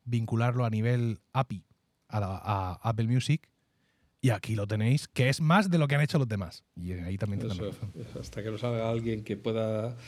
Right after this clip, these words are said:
Speaker 2: a compe-, a competir con nosotros, pues ya esto, con esto es suficiente.
Speaker 1: Sí.
Speaker 2: Jope. Bueno, pues nada, dentro de poco tenemos la conferencia de desarrolladores, así que esto va a estar entretenido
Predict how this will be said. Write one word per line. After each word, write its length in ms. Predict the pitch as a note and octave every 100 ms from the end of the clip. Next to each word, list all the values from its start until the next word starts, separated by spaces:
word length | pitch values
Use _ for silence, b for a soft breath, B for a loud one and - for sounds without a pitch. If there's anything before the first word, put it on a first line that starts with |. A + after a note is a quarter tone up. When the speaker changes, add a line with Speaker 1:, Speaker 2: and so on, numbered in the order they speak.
| B B
Speaker 2:
a 140 | - A2
compe-, 300 | A2+ G#2 A2+
a 80 | G#2+
competir 380 | A2 G#2+ A#2+ A#2
con 100 | G#2+
nosotros, 400 | - D3 F3 D#3+
pues 260 | A#2 G2
ya 120 | G2
esto, 280 | F#2 - G2+
con 200 | - A2+
esto 160 | A#2+ B2
es 60 |
suficiente. 560 | A#2+ A2+ G#2+ - G#2+ - - _ _
Speaker 1:
Sí. 240 | - A2 F2 _ _ _ _ _ _ _ _ _ _ _ _ _ _ _ -
Speaker 2:
Jope. 420 | F3+ C#3 C3+ A#2
Bueno, 260 | C3+ F#3+ F3+
pues 140 | C3+
nada, 260 | D3+ G#3 F3
dentro 280 | E3 E3 F3
de 200 | F3 E3
poco 300 | F3 E3+ E3+
tenemos 360 | D#3+ D#3 D#3+
la 320 | D#3 D3+ D3+ D3
conferencia 320 | D3+ D#3 D3
de 20 |
desarrolladores, 600 | D3 D3 C#3 C3+ E3 F3
así 180 | C3 C3+
que 100 | C3+
esto 160 | - D#3
va 60 |
a 20 |
estar 160 | B2 D3
entretenido 800 | C3+ B2 A2+ A#2 C3+ G#2+ G2+ G2